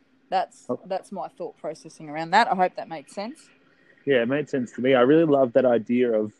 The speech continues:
Speaker 2: um, of fear and excitement being so close together.
Speaker 1: Mm.
Speaker 2: Um, 'cause I feel that my response to fear, especially lately, for whatever reason, is that immobilization. So, um,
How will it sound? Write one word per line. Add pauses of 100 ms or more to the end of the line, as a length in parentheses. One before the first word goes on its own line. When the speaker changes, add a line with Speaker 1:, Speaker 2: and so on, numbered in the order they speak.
(100)
Speaker 2:
um,
of
fear
and
excitement
being
so
close
together. (480)
Speaker 1:
Mm.
Speaker 2:
Um, (100)
'cause
I
feel
that
my
response
to
fear,
especially
lately,
for (180)
whatever
reason,
is
that
immobilization.
So, (580)
um,